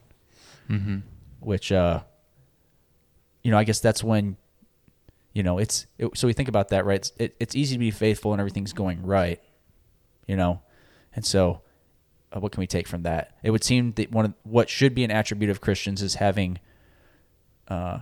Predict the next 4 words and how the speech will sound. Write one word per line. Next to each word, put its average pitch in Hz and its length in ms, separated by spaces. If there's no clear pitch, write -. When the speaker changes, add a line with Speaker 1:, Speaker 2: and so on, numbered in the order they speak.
Speaker 2:
faithfulness 104 720
despite 101 800
the 104 140
circumstances, 82 1000